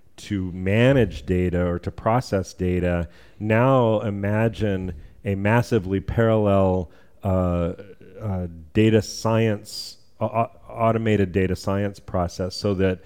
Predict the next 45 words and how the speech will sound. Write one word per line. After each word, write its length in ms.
so 180
that 180
we're 100
not 200
just 240
processing 560
the 100
data, 260
we're 200
actually 420
doing 500
predictive 480
model 400
development, 880
uh, 320
like, 440
like 340
in 180
real 240
time, 500
round 260
the 60
clock. 500
Some 260
models 580
live, 400
some 200
models 380
don't 260
live. 400
Um, 420
I 140
think 180
it's 120
kind 160
of 60
fascinating. 640
I 80
don't 160
know 100
exactly 380
what 160
that 180
looks 240
like, 180